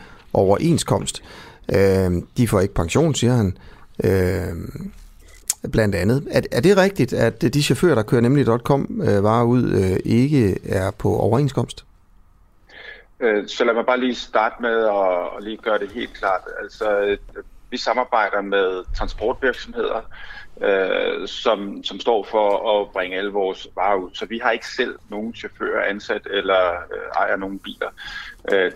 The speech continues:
Speaker 2: det er kun, når der bliver talt sådan helt konkret om nemlig dot com chauffører, så har vi ikke nogen chauffører ansat. Øhm, så de er en samarbejdspartner på lige fod med, med dem, der for eksempel også leverer dagligvarer til os, I T-leverandører og så videre. Helt konkret i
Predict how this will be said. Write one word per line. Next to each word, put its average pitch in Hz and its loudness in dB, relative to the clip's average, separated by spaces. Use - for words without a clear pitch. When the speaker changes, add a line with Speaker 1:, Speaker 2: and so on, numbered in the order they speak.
Speaker 2:
det 110 0
er 101 0
kun, 113 0
når 110 0
der 101 2
bliver 101 0
talt - -2
sådan 101 -4
helt 107 -6
konkret - -2
om 104 2
nemlig 98 -4
dot 95 -6
com 107 -2
chauffører, - -6
så 113 -2
har 101 0
vi 104 -2
ikke 104 -6
nogen 104 -2
chauffører - -4
ansat. - -6
Øhm, 92 0
så - -14
de 117 -2
er 117 2
en 113 -2
samarbejdspartner 110 0
på 110 -4
lige 117 -4
fod 113 -2
med, 107 2
med 98 0
dem, 107 -4
der - -20
for 104 -4
eksempel 101 -2
også 101 -2
leverer 98 0
dagligvarer 104 2
til 107 -2
os, 104 -6
I - -20
T-leverandører 101 -6
og 92 -6
så 95 -8
videre. 90 -2
Helt - 0
konkret 131 0
i 110 -4